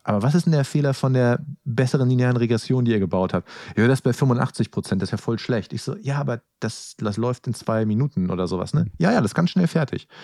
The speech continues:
„Dann lass uns doch jetzt mal zu den, äh, T-V-Tracking, äh, Mädels gehen und die fragen.“ Und dann meinte ich so, „Ja, wir nehmen das hier, das reicht uns vollkommen aus, guter Trend, wir sehen das ungefähr, das reicht.“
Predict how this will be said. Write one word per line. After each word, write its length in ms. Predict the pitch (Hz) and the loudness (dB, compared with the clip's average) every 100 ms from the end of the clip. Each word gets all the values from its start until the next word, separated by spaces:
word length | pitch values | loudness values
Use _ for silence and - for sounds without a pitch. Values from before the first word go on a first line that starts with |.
| - - - | -16 -14 -12
„Dann 100 | - | -4
lass 140 | 98 156 | 2 2
uns 80 | 170 | 4
doch 100 | 151 | 4
jetzt 160 | 147 | 4
mal 120 | 147 | 2
zu 160 | 131 139 | 2 2
den, 200 | 123 120 | 4 4
äh, 380 | 123 107 104 104 | 4 4 4 2
T-V-Tracking, 880 | - 113 127 135 - 101 95 95 95 | 0 0 2 2 2 0 0 -2 -2
äh, 500 | 95 92 92 92 - | -2 0 0 0 0
Mädels 380 | 101 98 98 - | 2 2 2 0
gehen 260 | 104 117 135 | 2 4 2
und 120 | 107 | 2
die 100 | 151 | 2
fragen.“ 480 | - 87 87 113 233 | 2 -2 0 0 0
Und 420 | - - - - | -4 -20 -16 -4
dann 100 | 143 | 0
meinte 120 | 127 | 2
ich 60 | 110 | 2
so, 60 | |
„Ja, 180 | 123 120 | 2 4
wir 60 | 110 | 2
nehmen 160 | 110 | 2
das 200 | 117 127 | 2 0
hier, 100 | - | -2
das 160 | 87 107 | -2 0
reicht 180 | 104 - | 0 -2
uns 80 | |
vollkommen 300 | - 120 120 | -2 0 2
aus, 240 | 117 120 - | 2 0 0
guter 200 | 131 107 | 0 0
Trend, 360 | - 127 135 | 0 0 0
wir 80 | 113 | 0
sehen 180 | 104 127 | 2 2
das 140 | 120 | 2
ungefähr, 360 | 120 123 113 117 | 2 0 0 2
das 140 | 107 | 2
reicht.“ 320 | 92 92 82 | 2 2 0